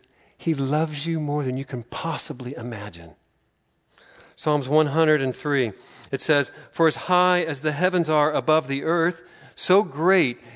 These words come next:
is his steadfast love toward those who fear him." How high are the heavens above the earth?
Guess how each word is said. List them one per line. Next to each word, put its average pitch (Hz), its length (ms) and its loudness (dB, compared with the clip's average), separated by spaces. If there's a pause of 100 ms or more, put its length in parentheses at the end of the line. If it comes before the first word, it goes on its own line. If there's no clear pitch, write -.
is 135 120 -2
his 139 160 -2
steadfast 170 680 2
love 151 220 2
toward 151 260 0
those 147 300 0
who 143 80 -10
fear 151 300 0
him." 110 240 -4 (2250)
How 233 180 -4
high 143 160 0
are 110 100 -2
the 101 80 -8
heavens 104 300 -6
above 104 280 -6
the 101 140 -10
earth? 151 220 -12